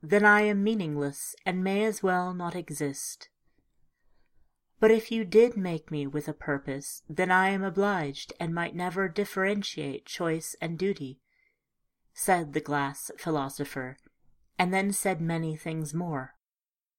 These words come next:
All the smith had wanted to receive was consent and sweet nothings, but every day she was given metaphysical questions she couldn't answer and theoretical conditions she couldn't comprehend.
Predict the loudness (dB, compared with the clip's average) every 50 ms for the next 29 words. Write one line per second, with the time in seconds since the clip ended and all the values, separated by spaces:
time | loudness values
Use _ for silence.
0 | _ _ _ _ _ _ _ _ 4 6 8 10 8 8 8 6 2 2 0 -6
1 | -4 -2 0 0 0 -2 -6 -2 -2 -2 -2 0 0 0 0 0 0 -2 -4 -6
2 | -4 -4 -2 -2 -2 -2 -4 -4 -2 -2 0 0 0 -2 -4 -4 -4 -4 -4 -4
3 | -10 -14 -10 -6 -6 -4 -4 -2 0 0 0 0 -2 -6 -12 -16 -16 _ _ _
4 | _ _ _ -20 _ 2 4 4 4 4 -2 -6 -4 -4 -6 -6 -4 -2 -2 -2
5 | -2 -4 -6 -6 -6 -8 -10 -12 -14 -14 -14 -20 -20 -20 -20 _ _ _ _ 2
6 | 6 8 10 10 8 8 4 0 0 2 2 2 2 2 2 -2 -4 -6 -6 -2
7 | 0 0 0 -2 0 0 0 2 2 -2 -2 -2 -2 0 0 0 0 0 2 2
8 | 2 2 0 -2 -2 -6 -6 -4 -2 -2 -2 -2 -2 -8 -8 -6 -6 -6 -8 -12
9 | -12 -12 -8 -8 -8 -10 -6 -8 -6 -4 -4 -6 -6 -6 -6 -6 -6 -8 -8 -6
10 | -4 -4 -6 -6 _ -20 -20 -20 -20 -20 -20 -20 -6 -2 -2 -2 -2 -2 2 4
11 | 6 8 8 6 6 6 4 2 2 2 0 -4 -4 -2 0 -2 -2 -2 -4 -6
12 | -6 -6 -8 -8 -12 -14 -10 -10 -8 -8 -8 -10 -2 -2 -2 -2 -2 -6 -8 -10
13 | _ -8 -8 -8 -4 -4 -6 -2 0 -2 -2 -2 -4 -8 -12